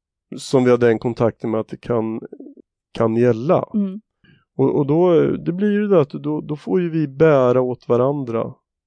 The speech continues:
Speaker 2: Mm.
Speaker 1: När en inte orkar hoppas,
Speaker 2: Mm.
Speaker 1: då får vi hoppas tillsammans
Speaker 2: Mm.
Speaker 1: med den personen och bära den ihop. När en inte orkar tro, då får vi ha någon annan som tror.
Speaker 2: Mm.
Speaker 1: Och på det där sättet. Och att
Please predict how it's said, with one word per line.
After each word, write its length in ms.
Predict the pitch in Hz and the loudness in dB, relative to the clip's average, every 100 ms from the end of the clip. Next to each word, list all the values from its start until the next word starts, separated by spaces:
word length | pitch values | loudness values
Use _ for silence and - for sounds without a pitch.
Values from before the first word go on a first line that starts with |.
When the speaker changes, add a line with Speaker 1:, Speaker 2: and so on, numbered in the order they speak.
| - | -6
Speaker 2:
Mm. 180 | 208 139 | -2 0
Speaker 1:
När 120 | 135 | 4
en 300 | 151 151 147 | 4 2 0
inte 300 | 131 117 127 | -2 -4 -6
orkar 320 | 120 - 110 | -6 -4 -4
hoppas, 500 | 120 117 - 151 113 | -4 -8 -4 -2 0
Speaker 2:
Mm. 240 | 214 202 208 _ _ _ | -4 -8 -14 _ _ _
Speaker 1:
då 100 | 127 | -10
får 160 | - 123 | -6 -2
vi 80 | 123 | -2
hoppas 480 | 131 - - 117 | -2 -4 -2 -2
tillsammans 680 | - 127 135 147 147 117 104 | -2 -2 0 2 2 0 -2
Speaker 2:
Mm. 120 | 92 | -6
Speaker 1:
med 120 | 120 113 | -4 -2
den 180 | 110 | -2
personen 440 | 117 - 120 120 117 | -4 -8 -6 -4 -6
och 60 | |
bära 320 | 117 117 113 110 | -2 0 0 -2
den 180 | 113 | -6
ihop. 200 | 113 113 - | -8 -12 -2
När 120 | 123 | 2
en 160 | 120 120 | 2 2
inte 220 | 113 - | -2 -4
orkar 260 | 113 107 110 | -8 -8 -10
tro, 280 | 135 123 | -6 -6
då 140 | 117 110 | -8 -10
får 140 | 123 | -8
vi 80 | 113 - - _ _ | -8 -8 -20 _ _
ha 80 | 113 | -4
någon 180 | 117 120 | -2 2
annan 360 | 123 127 175 | 2 4 2
som 160 | 196 185 | 4 0
tror. 380 | - 117 120 - | -2 -8 -10 -12
Speaker 2:
Mm. 120 | 240 214 _ _ _ - | -16 -18 _ _ _ -20
Speaker 1:
Och 120 | - | -10
på 100 | 117 | -6
det 120 | 107 | -4
där 160 | 113 - | -4 -6
sättet. 480 | - 95 - - 117 | -8 -10 -12 -10 -8
Och 60 | |
att 100 | - | -8